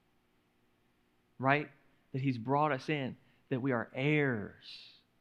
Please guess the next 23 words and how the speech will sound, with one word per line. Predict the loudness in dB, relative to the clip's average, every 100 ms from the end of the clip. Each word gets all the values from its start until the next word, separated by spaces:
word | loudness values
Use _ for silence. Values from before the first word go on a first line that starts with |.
| _ _ _ _ _ _ _ _ _ _ _ _ _ _ -2
to | 0
his | 0 -2
kingdom. | 0 0 0 -4 -8 _ _ _ _ _ _ _ _ _ _ _ _ _ _ _ _ _ _ _ _ _ _ _ _ _ _ _ 0
But | 4
that | 4 6
doesn't | 4 4 0
mean | 2 2 4 4 0 -2
that | -2
we | -2 -2
don't | 2 2 0 0
have | 0 -2 -6
to | -8
continue | -4 -6 -4 -2 -2 -4
to | -4
grow. | 0 2 2 -2 -12 _ _ _ _ 2
See, | 4
there's, | 4 -2 -10 -20 0
see, | 2 2 -4 -20 _ _ _ _ _ _ _ _ _ _ _ _ -2
my | 2
parents | 4 4 2 2
have | -2 0
four | -2
boys. | -2 -4